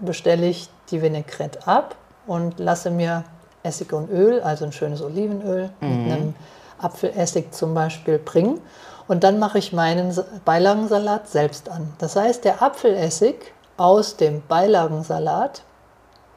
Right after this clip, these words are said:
Speaker 1: puffert den Blutzucker. Das Protein aus dem Schnitzel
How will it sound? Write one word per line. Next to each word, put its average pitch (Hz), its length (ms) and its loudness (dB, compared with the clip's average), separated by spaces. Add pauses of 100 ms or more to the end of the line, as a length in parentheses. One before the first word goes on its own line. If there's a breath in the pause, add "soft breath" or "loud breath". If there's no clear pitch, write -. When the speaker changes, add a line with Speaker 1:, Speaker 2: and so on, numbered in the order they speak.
(460)
Speaker 1:
puffert 220 540 2 (340)
den 214 120 0
Blutzucker. 240 540 -6 (640 loud breath)
Das 196 160 0
Protein 233 720 2
aus 185 280 -4
dem 151 220 0
Schnitzel - 460 -4